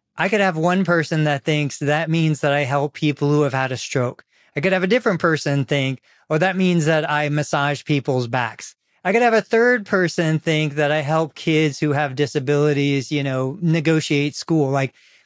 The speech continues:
there are so many different things within the words physical therapy that I think it's just a useless word these days.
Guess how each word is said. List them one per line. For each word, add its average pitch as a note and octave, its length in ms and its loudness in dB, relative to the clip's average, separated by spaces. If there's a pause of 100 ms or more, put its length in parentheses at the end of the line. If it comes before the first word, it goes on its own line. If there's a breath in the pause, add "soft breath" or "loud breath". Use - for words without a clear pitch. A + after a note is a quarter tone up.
(200 soft breath)
there A3 220 4
are G3+ 60 2
so G3+ 340 0
many G3+ 220 2
different E3+ 360 0
things D#3 300 0
within D3+ 460 2
the C#3+ 100 0
words D3 560 0
physical C3+ 540 -2
therapy C#3+ 380 0
that C3 140 -2
I C3+ 120 -2
think E3+ 180 -2
it's D#3+ 160 -4
just - 180 -2
a D#3 40 0
useless D3 680 0
word E3+ 380 0
these C3 240 -2
days. - 380 -6